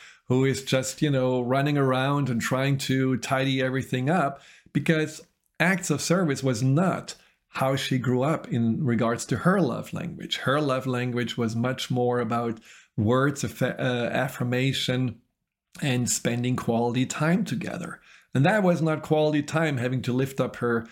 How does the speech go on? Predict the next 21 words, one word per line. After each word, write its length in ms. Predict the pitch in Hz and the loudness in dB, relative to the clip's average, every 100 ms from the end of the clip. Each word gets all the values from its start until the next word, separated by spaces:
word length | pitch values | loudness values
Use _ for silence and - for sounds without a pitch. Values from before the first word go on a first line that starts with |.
| - _ | -20 _
feet 460 | - - 151 113 | -2 2 2 0
while 220 | 123 120 113 | -2 0 0
I 160 | 120 | 0
was 260 | 120 117 - | 0 -4 -4
going 480 | 127 120 117 113 - _ - | -2 -2 -2 -4 -8 _ -6
with 120 | 120 | 0
my 160 | 113 117 | 2 2
vacuum 720 | 123 131 131 127 117 113 113 - - | 2 0 0 -2 -2 -2 -4 -10 -6
like 200 | 117 113 | -4 0
a 40 | |
maniac 520 | 110 117 131 120 110 110 | 0 2 2 0 -2 -4
through 180 | - | -2
the 100 | 113 | 0
living 320 | 117 175 160 127 | 2 4 2 2
room. 320 | 120 120 - - _ _ | 0 -2 -6 -20 _ _
So 600 | - - 151 147 147 143 | -2 0 2 0 0 0
we 220 | 143 156 | 4 6
had 300 | 180 180 180 - | 6 6 4 2
to 120 | 170 | 2
talk 500 | 170 - 160 214 - | 0 -4 -2 0 0
about 720 | 131 127 113 117 120 - | 0 0 0 -2 -4 -6